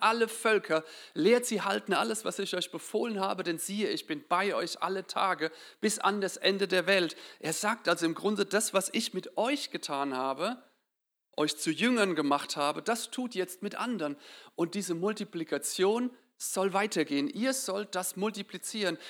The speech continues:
Ihr sollt im Grunde dieses Reich Gottes multiplizieren. Das ist das, was Jesus sagte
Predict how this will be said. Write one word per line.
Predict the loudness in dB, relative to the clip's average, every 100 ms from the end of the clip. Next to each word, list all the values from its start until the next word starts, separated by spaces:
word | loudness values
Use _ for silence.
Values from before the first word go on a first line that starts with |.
| -10
Ihr | -6
sollt | 0 0 0
im | -4
Grunde | -2 0 2 0
dieses | -4 -8 -8 -8 -10 -8
Reich | -6 -4 -6 -8
Gottes | -6 -6 -6 -8
multiplizieren. | -2 -2 -2 -10 -10 -8 -4 -4 -4 -12 -12
Das | -6 -4
ist | -4 -2
das, | -2 -2 -4
was | -6 -2
Jesus | 0 0 -2 -6 -8 _ _ _ _ -6
sagte | 0 2 2 -2